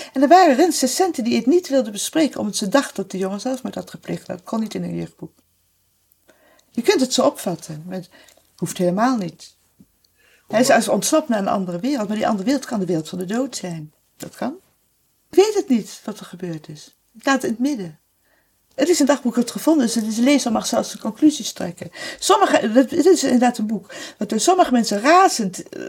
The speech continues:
van woede in een hoek wordt gegooid. Of ze vinden het mooi, maar daar is geen tussenweg. Ik krijg er het meeste fanmail over, het meeste brieven over, van mensen die van huis weg willen, willen lopen. Want je moet door een geheim woord, kun je dus in het schrikkeljaar,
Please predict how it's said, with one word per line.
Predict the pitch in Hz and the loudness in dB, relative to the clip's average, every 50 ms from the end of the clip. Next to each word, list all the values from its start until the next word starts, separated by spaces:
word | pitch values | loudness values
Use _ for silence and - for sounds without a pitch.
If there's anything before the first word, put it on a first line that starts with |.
| - - - - | -14 -12 -12 -12
van | 185 175 - 240 190 | -8 -4 -2 -2 0
woede | 180 226 214 196 - | 2 2 2 2 2
in | 170 175 | 0 0
een | 165 156 | 0 0
hoek | 165 226 262 - | 0 0 0 0
wordt | 320 320 - | -2 -4 -4
gegooid. | - 294 269 - - 302 302 339 392 427 415 - - - _ _ _ _ _ _ - - | -6 -8 -6 -2 0 0 0 0 -2 -4 -8 -16 -20 -20 _ _ _ _ _ _ -20 -4
Of | - - 320 | 0 0 0
ze | - - | 2 2
vinden | 330 320 285 254 | 0 0 2 2
het | 247 226 | 2 4
mooi, | 196 175 175 | 4 4 2
maar | 175 185 | 2 0
daar | 190 240 | -2 -2
is | 233 | -2
geen | - - 330 320 | -2 -4 -4 -2
tussenweg. | - 196 - - - - - | -4 -6 -6 -6 -10 -12 -14
Ik | 151 _ _ _ _ _ _ _ _ _ _ _ _ _ _ _ _ _ _ _ _ _ _ _ _ _ _ _ _ _ _ | -16 _ _ _ _ _ _ _ _ _ _ _ _ _ _ _ _ _ _ _ _ _ _ _ _ _ _ _ _ _ _
krijg | - 294 285 233 | 2 2 4 2
er | 226 | 0
het | 220 190 | 0 2
meeste | 226 277 302 - - | 2 2 2 0 -4
fanmail | - - 226 240 247 262 269 277 | -6 -4 -2 -2 0 0 -2 -2
over, | 262 262 269 262 - | -2 -4 -4 -4 -6
het | 254 | -6
meeste | 254 269 247 - | -6 -6 -6 -8
brieven | 185 - 214 240 - - | -8 -8 -8 -6 -6 -6
over, | - 247 247 254 247 - 285 302 _ _ _ _ _ _ _ _ _ _ _ _ _ _ _ _ | -6 -4 -6 -6 -8 -10 -12 -12 _ _ _ _ _ _ _ _ _ _ _ _ _ _ _ _
van | - 277 | -4 0
mensen | 240 254 247 - - 196 | 2 2 2 0 -2 -6
die | - | -4
van | 185 185 | -2 0
huis | 208 247 247 | 0 0 0
weg | - 285 254 - | -2 -8 -8 -8
willen, | - 208 190 190 | -8 -10 -8 -8
willen | 185 180 170 170 | -8 -8 -8 -8
lopen. | 170 165 160 160 _ _ - 170 _ _ _ - 202 _ _ _ _ _ _ _ _ _ _ _ _ _ _ _ _ _ _ _ _ _ _ _ _ - | -10 -12 -14 -16 _ _ -20 -20 _ _ _ -20 -20 _ _ _ _ _ _ _ _ _ _ _ _ _ _ _ _ _ _ _ _ _ _ _ _ -12
Want | 220 208 | -10 -8
je | - 196 | -6 -6
moet | 185 190 175 | -6 -6 -4
door | 170 147 | -4 -4
een | 151 | -4
geheim | 156 - 175 156 156 - | -4 -4 -6 -6 -4 -4
woord, | 160 160 170 190 233 233 - | 0 2 2 2 2 -2 -6
kun | - 190 175 | -6 -6 -4
je | 165 | -4
dus | 165 160 156 - - | -6 -6 -10 -10 -10
in | - - 170 170 | -8 -6 -6 -6
het | 156 - | -6 -8
schrikkeljaar, | - 165 160 - 180 175 180 180 175 175 - | -8 -8 -8 -6 -6 -6 -4 -2 -2 -2 -4